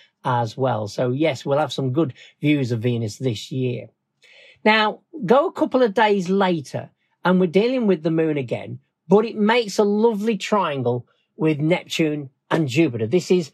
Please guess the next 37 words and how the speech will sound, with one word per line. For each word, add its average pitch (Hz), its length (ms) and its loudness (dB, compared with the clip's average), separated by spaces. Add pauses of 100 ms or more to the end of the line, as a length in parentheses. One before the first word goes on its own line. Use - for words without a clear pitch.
(260)
the 147 240 -2
twenty-fifth - 960 0 (140)
of 131 180 0 (140)
January. 127 720 -2 (340)
Uh, 208 240 4
look 440 180 2
a 523 40 6
little 415 160 2
bit 294 120 -2
later, 214 320 2
about 392 480 -2
half 277 260 -2
past 226 280 -6
six - 500 -4
sort - 200 -2
of 208 100 -6
thing, 262 180 0
you 247 80 0
know, 254 100 0
but 226 160 0
it 269 80 -4
is 339 200 2
high 277 240 2
in 254 80 0
the 226 80 0
sky, 196 320 0
so 196 160 -8
they 208 320 0
will 202 240 2
take 180 260 -2 (300)
a 269 100 4
lot 262 260 0
longer 156 460 0 (160)
to 185 100 2
actually 139 360 -2
set. - 440 -2 (380)
But 196 220 4